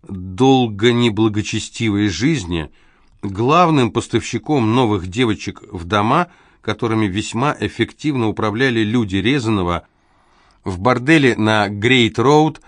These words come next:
Фолкленд-Роуд, Форес-Роуд и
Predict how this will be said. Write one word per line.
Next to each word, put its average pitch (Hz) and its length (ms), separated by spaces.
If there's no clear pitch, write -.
Фолкленд-Роуд, 131 1080
Форес-Роуд 131 920
и 117 380